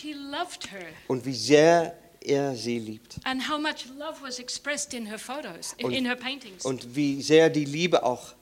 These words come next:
Speaker 2: geäußert wurde in das, was sie gemalt hat.
Speaker 1: And in, and in, and for us, The very desire that I had in those flowers, that they were actually were in the store, that was to me a miracle.
Speaker 2: Ja, und das, in, in, indem wir diese Blumen dahingestellt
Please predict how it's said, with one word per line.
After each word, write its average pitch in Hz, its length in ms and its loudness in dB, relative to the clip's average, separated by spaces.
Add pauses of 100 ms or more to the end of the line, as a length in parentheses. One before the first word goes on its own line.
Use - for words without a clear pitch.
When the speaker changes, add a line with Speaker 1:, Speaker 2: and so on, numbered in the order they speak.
(100)
Speaker 2:
geäußert 131 540 4
wurde 110 220 0
in 131 200 -4
das, 127 180 0
was 123 140 -6
sie 120 80 -8
gemalt 104 400 -8
hat. 95 160 -18
Speaker 1:
And 277 140 -2
in, 302 320 -2
and 285 260 0
in, 320 220 0 (120)
and 277 180 0
for - 180 0 (200)
us, - 320 -2 (580)
The 277 100 0
very 349 300 0
desire 285 540 -2
that 277 100 -6
I 262 100 -6
had 254 200 -8
in 240 120 -10
those 233 240 -6
flowers, 262 640 -2
that 226 160 -12
they 254 160 -4
were 240 100 -8
actually 233 460 -10
were 220 140 -14
in 233 200 -14
the 202 80 -16
store, 208 480 -12
that 294 220 -12
was 220 320 -20
to 233 80 -18
me 247 220 -14
a - 40 -10
miracle. 208 460 -10 (240)
Speaker 2:
Ja, - 200 -8 (100)
und 113 180 -6
das, 120 220 6 (260)
in, 117 240 -4
in, 120 220 -6
indem 139 400 6
wir 139 120 2
diese 123 260 -4
Blumen 170 360 0
dahingestellt 123 880 -6